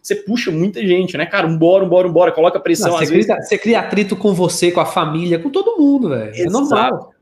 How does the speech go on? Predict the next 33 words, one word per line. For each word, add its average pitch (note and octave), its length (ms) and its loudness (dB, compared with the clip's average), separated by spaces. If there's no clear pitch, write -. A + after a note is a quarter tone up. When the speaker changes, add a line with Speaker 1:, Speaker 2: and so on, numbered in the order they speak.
Speaker 1:
Então F3+ 220 -2
você - 240 -6
precisa A3 580 -4
desse E3+ 280 -2
período E3 600 -2
e, E3+ 100 -10
e, D#3 180 -10
e, B2+ 800 -8
e, - 40 -12
e - 40 -12
faz - 180 -6
parte, E3 360 -4
né, B2+ 80 -4
do C3 120 -4
processo A#2 380 -4
de - 60 -20
construção A#2 540 -10
do A2 60 -4
negócio. F#2 440 -6
Speaker 2:
Certeza. D3+ 520 -12
Speaker 1:
Bom, F2+ 200 -4
muito G2+ 260 -4
bom, G#2+ 300 0
cara, G2+ 400 0
Speaker 2:
Perfeito. G2 40 -2
Speaker 1:
muito C#3+ 240 -6
bom. G#2+ 300 -2
Nossa, B2+ 340 0
falou D3+ 300 0
num C#3+ 220 -4
tema D3+ 300 0
aí D3+ 120 0
que E3 320 -10